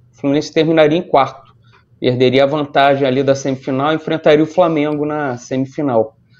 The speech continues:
Mas se, se não tivesse essa Recopa na quinta-feira, não veria desespero nesse começo de ano, porque o Fluminense ano passado demorou a engrenar também.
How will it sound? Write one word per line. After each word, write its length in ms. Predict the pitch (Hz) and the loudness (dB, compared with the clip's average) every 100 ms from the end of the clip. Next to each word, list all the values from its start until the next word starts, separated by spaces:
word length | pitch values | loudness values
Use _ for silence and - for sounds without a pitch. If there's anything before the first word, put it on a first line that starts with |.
| _ _ _ _ _ | _ _ _ _ _
Mas 200 | 190 196 | -2 -2
se, 100 | - | -4
se 180 | - - | -6 2
não 180 | 240 277 | 4 4
tivesse 760 | 285 185 151 180 180 - - _ _ _ | 0 0 4 2 2 -14 -20 _ _ _
essa 600 | - 127 127 - 113 104 95 | -2 -2 -2 -4 0 0 0
Recopa 580 | 127 120 - 123 120 | -2 -2 0 0 0
na 100 | 117 | -6
quinta-feira, 760 | 113 120 117 113 - 175 139 107 _ _ _ _ _ _ _ - | -6 -8 -6 -6 -2 0 -2 -6 _ _ _ _ _ _ _ -2
não 180 | 170 | 0
veria 1000 | 180 196 180 185 190 190 185 185 185 175 165 | 4 2 2 2 2 4 4 4 4 4 0
desespero 800 | 165 170 180 - 147 156 139 120 _ | -2 -8 -8 -6 0 2 0 -8 _
nesse 260 | 127 131 - | -8 -8 -8
começo 400 | 120 120 120 131 | -4 -4 -4 -8
de 100 | 123 | -4
ano, 320 | 120 143 147 | -2 -4 -4
porque 340 | 160 156 - 180 | -4 -4 0 2
o 100 | 175 | 2
Fluminense 440 | 180 190 180 185 | 2 2 2 0
ano 80 | 180 | -2
passado 320 | 180 175 185 | 0 0 2
demorou 300 | 185 202 180 | 2 2 2
a 40 | 208 | 2
engrenar 400 | 175 139 123 120 | 0 0 -2 -6
também. 320 | 120 107 101 | -8 -8 -10